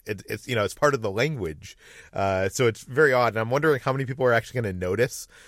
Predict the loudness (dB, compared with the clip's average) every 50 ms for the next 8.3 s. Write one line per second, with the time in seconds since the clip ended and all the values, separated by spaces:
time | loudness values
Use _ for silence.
0 | -20 -20 _ _ -4 -2 0 0 0 0 0 0 -2 -2 -4 -6 -6 -6 -6 -8
1 | -2 -2 0 0 0 -2 -4 -6 -2 0 2 2 4 2 2 0 -2 -4 -6 _
2 | _ -10 -8 -8 -8 -8 -12 -16 _ _ _ _ _ -8 -4 -4 -2 -2 -2 0
3 | 0 0 0 0 -2 -2 -2 -4 0 2 2 4 4 2 0 -2 -2 -4 -2 0
4 | 0 -2 0 -2 -2 -4 -4 -6 -4 -4 -2 -2 -2 -2 -2 -4 -8 -8 -12 -8
5 | _ -6 -4 -4 -4 -4 -4 -4 -4 -6 -10 -10 -8 -6 -4 -4 -4 -6 -10 -20
6 | _ _ -20 -20 -20 -20 -20 -20 _ 0 0 2 2 2 2 0 0 0 -2 -2
7 | -4 _ -4 -4 -4 -2 -2 -6 -4 0 0 0 0 -2 -4 -6 -6 -2 2 2
8 | 4 2 2 0 -2